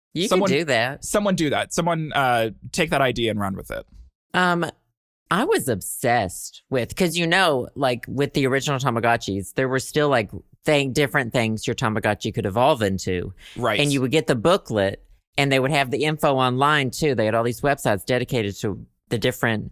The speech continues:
Speaker 1: variations of Tamagotchi, what you had to do to get there, feed it this many times, make sure it's not sick, et cetera.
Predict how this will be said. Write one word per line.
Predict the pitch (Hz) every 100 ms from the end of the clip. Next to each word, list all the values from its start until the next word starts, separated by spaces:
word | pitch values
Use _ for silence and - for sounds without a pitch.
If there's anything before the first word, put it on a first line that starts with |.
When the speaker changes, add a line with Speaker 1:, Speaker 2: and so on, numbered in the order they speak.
| - _ _
Speaker 1:
variations | 123 131 123 123 - 120
of | 113
Tamagotchi, | - 120 110 120 131 - 101
what | 101 107
you | 113
had | 120 101
to |
do | 95 113
to | 104
get | 135 147 -
there, | 92 92
feed | 92 104 98
it | 95
this | 113 117
many | 123 113
times, | - 113 110 107 113
make | 101
sure | - 104
it's | 98 -
not | 98 92
sick, | - 120 117 -
et | 101 -
cetera. | 120 107 95